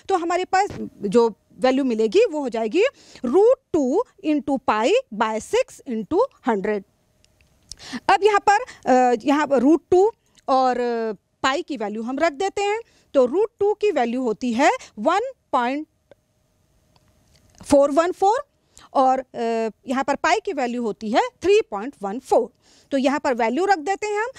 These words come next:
तो ये हो जाएगा वन पॉइंट फ़ोर वन फ़ोर into three point one four, अ, by six into हंड्रेड, और इसको सॉल्व करेंगे तो हमको मिलेगा सेवेंटी फ़ोर परसेंट। तो इस तरह से जो, अ, फलक केंद्रीय, अ, घनी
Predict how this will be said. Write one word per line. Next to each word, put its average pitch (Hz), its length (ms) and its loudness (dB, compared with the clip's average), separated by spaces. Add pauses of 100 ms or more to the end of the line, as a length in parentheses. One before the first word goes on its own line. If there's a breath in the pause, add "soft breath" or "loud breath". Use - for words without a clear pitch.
(140 loud breath)
तो 294 60 -4
ये 294 120 2
हो 415 100 2
जाएगा 359 340 2
वन 349 380 -2 (120)
पॉइंट 302 380 -2
फ़ोर 349 280 2
वन 262 240 -2
फ़ोर 269 360 2 (100)
into 277 300 -6
three 370 280 2 (180)
point 262 380 -2
one 208 220 -2
four, 269 260 2 (600 soft breath)
अ, 247 160 0
by 220 300 -2
six - 440 -4 (220)
into 269 280 -2 (280)
हंड्रेड, 196 380 -4 (180 soft breath)
और 254 120 2
इसको 262 220 -4
सॉल्व 403 340 0
करेंगे 269 380 -4
तो 320 120 -14
हमको 247 220 -6
मिलेगा 226 380 0
सेवेंटी 226 640 -4
फ़ोर 233 300 0 (160)
परसेंट। 196 340 -6 (360 loud breath)
तो 285 100 4
इस 453 200 0
तरह 285 220 -2
से 339 260 -4 (260 soft breath)
जो, 254 400 2
अ, 220 160 -8
फलक 415 360 -2
केंद्रीय, 294 440 -4
अ, 208 500 -8
घनी 285 440 0